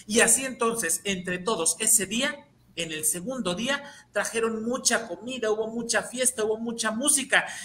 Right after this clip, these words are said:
y empezaron a compartir unos con otros,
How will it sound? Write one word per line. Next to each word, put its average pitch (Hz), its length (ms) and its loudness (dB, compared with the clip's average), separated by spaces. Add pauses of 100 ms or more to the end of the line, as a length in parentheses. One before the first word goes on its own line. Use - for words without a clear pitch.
y 233 80 4
empezaron 240 440 6
a 247 140 6
compartir 214 640 0
unos 254 340 8
con 196 220 0
otros, 269 460 2